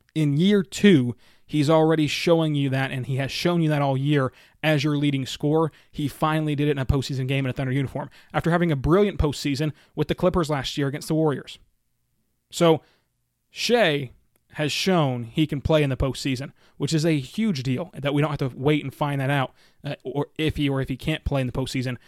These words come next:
years from now. We already know heading into this rebuild, Shai can be a postseason player. He's a postseason guy.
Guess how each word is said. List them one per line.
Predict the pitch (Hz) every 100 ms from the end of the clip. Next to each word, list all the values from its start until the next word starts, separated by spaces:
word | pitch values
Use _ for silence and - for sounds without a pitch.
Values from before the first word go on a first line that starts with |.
| _ _
years | - 147 156 143
from | - 131
now. | 117
We | 127 147
already | 156 151
know | 147 160 139
heading | 143
into | 143 139
this | 131
rebuild, | 151 135 147 127 117 - -
Shai | - - 160 151
can | - 147
be | 135
a | 139
postseason | - 139 - 131 127
player. | - 139 127
He's | 117 131
a | 135
postseason | - 151 - 143 135
guy. | 127 131 -